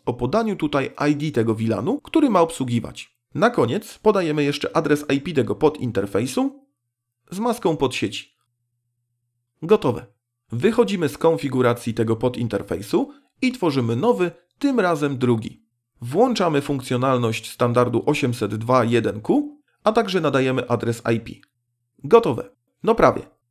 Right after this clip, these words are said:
Zapomniałem przed utworzeniem podinterfejsów włączyć interfejs główny. W routerach Cisco zawsze interfejsy są domyślnie wyłączone. Wykonam zatem jeszcze polecenie interfejs Gigabit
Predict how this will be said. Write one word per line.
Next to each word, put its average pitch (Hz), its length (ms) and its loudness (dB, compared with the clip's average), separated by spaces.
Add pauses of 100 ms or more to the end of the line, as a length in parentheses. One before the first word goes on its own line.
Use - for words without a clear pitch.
(140)
Zapomniałem 151 680 2
przed - 300 -6
utworzeniem 143 600 0
podinterfejsów 135 1080 -2 (220)
włączyć 151 560 0
interfejs 123 560 0
główny. 117 460 -2 (240)
W 127 40 -6
routerach 160 380 0
Cisco 135 460 -2 (240)
zawsze 170 420 -4
interfejsy 151 580 -2
są 135 200 -4
domyślnie 131 480 -2
wyłączone. 123 580 0 (220)
Wykonam 180 380 2
zatem 143 280 0
jeszcze 165 320 0
polecenie 127 500 0
interfejs 120 720 -2
Gigabit 117 480 -2